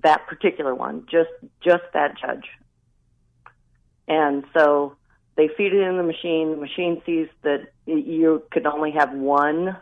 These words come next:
on that particular line. It ejects it back out, and there's a C R T, bas-, you know, and it reads out where the problem was.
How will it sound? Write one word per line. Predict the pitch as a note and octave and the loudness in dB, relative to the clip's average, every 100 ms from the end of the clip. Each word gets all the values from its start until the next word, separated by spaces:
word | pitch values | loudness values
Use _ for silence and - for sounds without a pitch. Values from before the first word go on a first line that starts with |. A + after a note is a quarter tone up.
| - _ | -20 _
on | D3+ D3 C#3+ | 0 2 0
that | C#3+ D3 - _ _ _ | 0 -2 -4 _ _ _
particular | D#3+ D#3+ D3+ D#3 D#3 D3 | -8 -8 -4 -2 -2 0
line. | C#3+ D3 D3+ F3+ G3 _ _ _ _ _ _ - | 0 -2 -4 -6 -10 _ _ _ _ _ _ -8
It | - - _ _ _ _ _ _ _ _ - | -8 -10 _ _ _ _ _ _ _ _ -4
ejects | E3 D#3 C#3+ F3 E3+ - | -4 -4 0 0 0 -6
it | F#3+ | -2
back | F#3 F#3 F#3 | 0 0 2
out, | D#3 E3 - | 2 2 0
and | D3 | -6
there's | C#3+ C#3+ C#3+ C#3+ | -2 -4 -4 -4
a | C#3 C#3+ - - _ _ _ _ _ _ _ _ _ _ _ _ _ _ _ _ _ _ | -4 -4 -10 -20 _ _ _ _ _ _ _ _ _ _ _ _ _ _ _ _ _ _
C | F3+ | 0
R | C#3+ | 0
T, | D#3+ C3 C3 - - C#3+ | -2 -8 -10 -16 -12 -8
bas-, | C3+ - D3 - | -6 -6 -8 -8
you | D3+ | -6
know, | C3+ C#3 | -6 -6
and | - | -8
it | - - - D3+ _ _ | -10 -10 -10 -12 _ _
reads | D#3 E3+ F3+ D#3+ | -2 0 0 0
out | D3+ C#3+ - - C#3 | 2 2 0 -6 2
where | E3 D#3+ | 4 4
the | D#3 | 0
problem | - D3+ C#3+ D3+ | 0 2 2 0
was. | C#3+ A#2 B2+ | -2 -4 -4